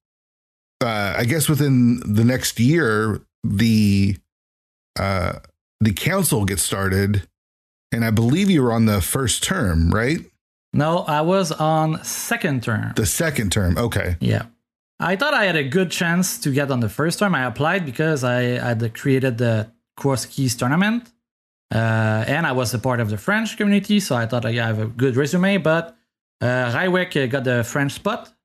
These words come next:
Speaker 2: uh, for the first, uh, console term, uh, but I think he really disliked it, and, uh, I think he recommended, uh, me for the second term, and I think I got in on second term, and I think I stayed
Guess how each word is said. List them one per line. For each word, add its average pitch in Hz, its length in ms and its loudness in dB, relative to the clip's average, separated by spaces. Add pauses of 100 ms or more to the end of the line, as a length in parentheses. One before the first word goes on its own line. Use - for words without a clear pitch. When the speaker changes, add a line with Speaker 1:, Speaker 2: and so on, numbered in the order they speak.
(360)
Speaker 2:
uh, 123 100 0
for 123 160 -2
the 120 60 0
first, 151 460 -4
uh, 127 80 0
console 175 720 -2
term, 180 340 2
uh, 135 140 2
but 135 180 -2
I 156 100 -2
think 214 220 -2
he 156 160 0
really 147 220 0
disliked 135 480 -2
it, 160 240 -4
and, 127 260 2
uh, 117 320 2 (480)
I 120 80 -4
think 139 180 0
he 131 80 2
recommended, 139 600 0
uh, 120 280 2
me 123 360 2
for 120 240 -2
the 113 80 -2
second 165 300 -2
term, 202 320 2
and 127 200 0
I 120 140 0
think 131 260 -4
I 117 100 0
got 117 200 -2
in 117 120 0
on 110 160 2
second 160 360 -4
term, 175 220 0
and 143 100 2
I 135 100 0
think 175 160 -4
I 170 140 -4
stayed 170 680 -2